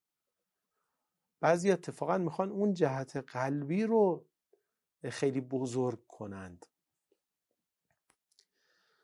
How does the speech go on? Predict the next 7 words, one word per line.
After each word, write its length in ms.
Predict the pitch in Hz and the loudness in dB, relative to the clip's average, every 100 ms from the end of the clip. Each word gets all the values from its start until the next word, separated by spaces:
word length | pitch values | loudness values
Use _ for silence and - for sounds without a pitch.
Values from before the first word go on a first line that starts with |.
| _ _ _ _ _ - | _ _ _ _ _ 4
و 100 | 147 | 8
به 100 | 175 | 8
یکی 380 | 214 247 214 | 8 6 4
چنگ 440 | 170 - 175 190 147 | 2 4 6 8 6
زده 440 | 107 98 95 - | 2 -4 -8 -10
اند. 240 | 101 98 - _ - | -14 -16 -20 _ -4
حضرت 540 | 123 131 196 156 - | -4 4 4 4 -4